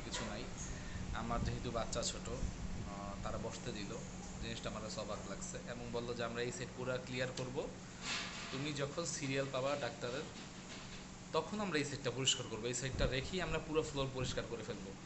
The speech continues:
এবং সেটা একটা ওয়ার্ড বয়ের, ক্লিনারের কথা। তো আমি যেটা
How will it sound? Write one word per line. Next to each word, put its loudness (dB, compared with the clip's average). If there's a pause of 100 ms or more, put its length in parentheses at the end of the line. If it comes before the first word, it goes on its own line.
(320)
এবং 0
সেটা 0
একটা 0
ওয়ার্ড 2 (120)
বয়ের, 4 (680)
ক্লিনারের 2 (760)
কথা। -4 (520)
তো -2
আমি 0
যেটা 0